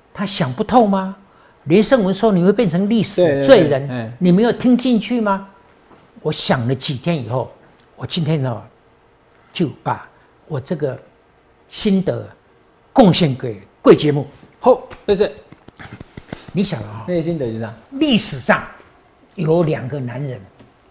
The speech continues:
Speaker 1: 对他的一生非常满意，一个是历史的古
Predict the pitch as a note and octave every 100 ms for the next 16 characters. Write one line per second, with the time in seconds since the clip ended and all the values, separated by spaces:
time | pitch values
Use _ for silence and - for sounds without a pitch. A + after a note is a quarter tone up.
0 | _ _ D4+ G#3+ - E3+ E3 - A3 A3+
1 | F3 D#3 - _ _ _ _ _ _ -
2 | - B3 A3 F3+ D3 D3 A#2+ C3 - _
3 | _ _ _ _ - A3+ G#3 - A3+ C4
4 | F#3 - B2+ C3 B2